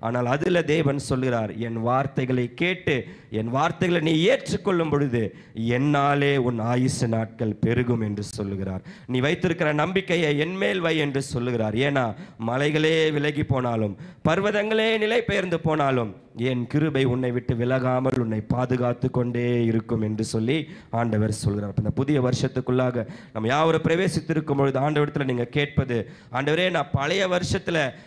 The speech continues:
நான் ஒரு வாட்டி கூட இந்த பைபிளை இன்னும் முடிக்கவே இல்லை. ஆண்டவரே, எப்படியாச்சும் என்ன பண்ணுங்க, இந்த வருஷத்துல ஒரு வாட்டியாவது இந்த பைபிளை ஃபுல்லா முடித்து தீர்க்க எனக்கு உதவி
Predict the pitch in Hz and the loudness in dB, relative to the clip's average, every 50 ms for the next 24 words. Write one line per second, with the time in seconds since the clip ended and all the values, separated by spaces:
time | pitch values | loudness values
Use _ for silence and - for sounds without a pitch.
0 | - - - 127 131 135 139 143 160 175 190 190 190 185 190 180 190 190 196 175 | -20 -12 -6 -4 -2 0 2 2 4 4 4 2 2 0 0 -2 -2 -2 -4 -4
1 | 165 151 139 151 175 175 165 170 170 160 156 165 180 151 147 151 165 175 175 185 | -4 -4 -2 -2 0 0 0 0 0 0 0 0 -2 0 0 0 0 0 0 0
2 | 180 190 190 196 175 160 170 156 139 135 139 139 139 - 160 139 139 135 - - | 0 0 0 0 0 0 0 0 0 0 -2 -4 -4 -4 -4 -4 -4 -2 -2 0
3 | 180 185 202 - 196 185 208 185 190 196 165 156 139 117 101 - - - - - | 0 0 0 0 -2 -2 -2 0 0 0 0 0 -2 -2 -4 -6 -12 -20 -20 -14
4 | - - 127 139 156 170 170 170 180 175 - 180 160 - 196 190 208 226 247 202 | -8 -6 -4 -2 0 0 2 0 0 0 0 -2 -2 0 0 2 2 2 0 -2
5 | - - - - - 117 117 120 131 143 170 160 165 165 165 165 165 160 175 180 | -4 -10 -18 -18 -14 -10 -6 -4 -2 -2 0 0 -2 -2 -2 -2 0 0 0 0
6 | 180 190 156 143 131 123 131 147 160 165 151 156 156 151 - 151 156 160 165 175 | -2 -2 -4 -4 -4 -4 -4 -4 -4 -4 -4 -6 -6 -6 -6 -8 -6 -4 -2 0
7 | 170 151 143 143 151 170 165 - 165 135 - 170 170 170 175 175 180 165 151 143 | 0 0 0 0 0 0 -2 -6 -8 -6 -2 0 0 0 0 0 0 0 0 0
8 | 151 147 147 175 202 226 196 - - - - - 117 123 135 143 143 135 139 | 0 0 0 0 0 0 -2 -4 -10 -18 -10 -4 -2 0 0 0 0 0 -2